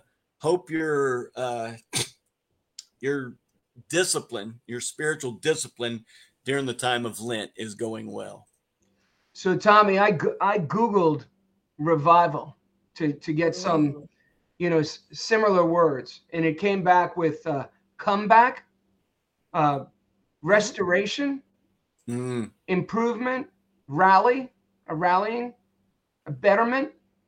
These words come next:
Speaker 2: reestablishment. I'm like, "Yeah, those all
Speaker 1: Yeah.
Speaker 2: work for me."
Speaker 1: Yeah, those, those all fit.
Speaker 3: Wow. A comeback. I like that.
Speaker 2: Yeah.
Speaker 1: Here you go.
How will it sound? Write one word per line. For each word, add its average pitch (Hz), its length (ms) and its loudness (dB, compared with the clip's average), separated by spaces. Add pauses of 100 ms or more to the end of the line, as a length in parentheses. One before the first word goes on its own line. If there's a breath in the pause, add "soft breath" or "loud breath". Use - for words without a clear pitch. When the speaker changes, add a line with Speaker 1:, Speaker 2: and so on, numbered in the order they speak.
(920)
Speaker 2:
reestablishment. 208 1040 -2
I'm 196 120 -4
like, 196 260 -2 (200)
"Yeah, 247 340 2 (220)
those 233 240 -2
all 233 360 4
Speaker 1:
Yeah. 214 180 -2
Speaker 2:
work - 420 4
for 190 120 -10
me." 233 280 0
Speaker 1:
Yeah, 131 220 4
those, 127 360 0
those 135 240 4
all 170 220 12
fit. - 460 0 (100)
Speaker 3:
Wow. 165 540 -10 (1400)
A 180 60 -14
comeback. 190 680 -8
I 196 120 -4
like 185 300 -8
that. 160 360 -2
Speaker 2:
Yeah. 190 420 4 (800)
Speaker 1:
Here 120 160 -2
you 117 140 0
go. 117 260 0